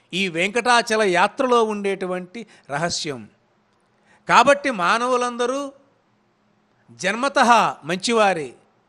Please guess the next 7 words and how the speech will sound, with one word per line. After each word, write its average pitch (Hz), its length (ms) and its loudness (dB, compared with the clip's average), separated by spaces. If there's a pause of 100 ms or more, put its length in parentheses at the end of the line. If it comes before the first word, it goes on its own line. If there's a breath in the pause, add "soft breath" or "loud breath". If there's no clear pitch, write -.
(720)
కానీ 277 280 2
వారి 247 300 4
యొక్క 233 240 -2
పాప 208 460 4
పుణ్య 254 400 -2
కర్మల 262 440 0
వల్ల 190 600 0